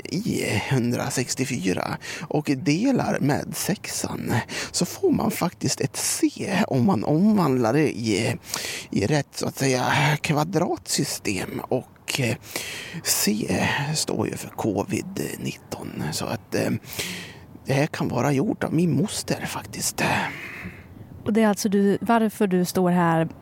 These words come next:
Speaker 2: idag?
Speaker 1: Ja, ehm, I think so. Yes, and to the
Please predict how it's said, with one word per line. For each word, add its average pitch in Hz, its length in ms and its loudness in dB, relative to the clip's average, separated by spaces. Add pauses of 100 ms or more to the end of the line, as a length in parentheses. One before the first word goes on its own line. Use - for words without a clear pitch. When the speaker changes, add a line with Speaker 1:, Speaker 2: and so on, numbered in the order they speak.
(340)
Speaker 2:
idag? 185 460 0 (680)
Speaker 1:
Ja, - 420 0
ehm, 110 460 0 (340)
I 233 440 4
think 202 320 0
so. - 240 0 (760)
Yes, - 420 -2 (320)
and 151 180 2
to 185 200 2
the 160 340 4